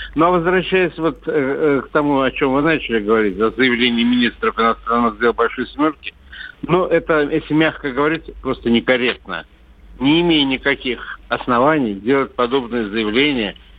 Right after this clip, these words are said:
мы просили, российская сторона: «Дайте нам заключение медиков, заключение экспертов, экспертизы.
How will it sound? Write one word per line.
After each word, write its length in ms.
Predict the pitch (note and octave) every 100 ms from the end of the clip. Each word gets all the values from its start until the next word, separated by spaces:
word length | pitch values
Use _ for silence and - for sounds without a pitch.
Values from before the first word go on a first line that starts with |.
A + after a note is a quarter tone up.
| - - - -
мы 360 | G2+ A2+ D3 E3
просили, 580 | C#3 C#3 - C#3+ B2
российская 640 | G#2 A2+ - B2 A2 A#2+ A#2
сторона: 460 | - A#2 A#2 A2
«Дайте 500 | G2+ G2+ C3+ D#3 -
нам 240 | B2+ C3 C3+
заключение 640 | A#2+ - A#2+ - C3+ B2+
медиков, 580 | B2 C3 C#3 G#2 - D#2 -
заключение 540 | - - A#2+ - C#3+ C#3+
экспертов, 600 | - - B2+ G#2 G2 G2+
экспертизы. 800 | - - C#3+ - C#3+ F#2 F#2